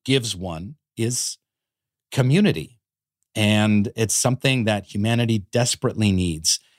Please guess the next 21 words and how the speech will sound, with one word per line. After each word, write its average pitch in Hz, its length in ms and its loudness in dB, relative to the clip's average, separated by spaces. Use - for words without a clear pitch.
And 185 140 4
it's 202 160 -2
a, 190 300 0
it's 151 100 2
a 175 60 0
community 175 580 2
that's 135 300 0
broader 120 840 0
than 107 520 -2
your 117 160 0
own 117 420 2
tiny 135 320 0
little 113 240 -4
tribe 104 540 0
of 101 180 -14
people 113 300 -4
that 107 240 -4
just 104 280 -6
kind 110 180 -4
of 95 100 -6
look 113 260 -2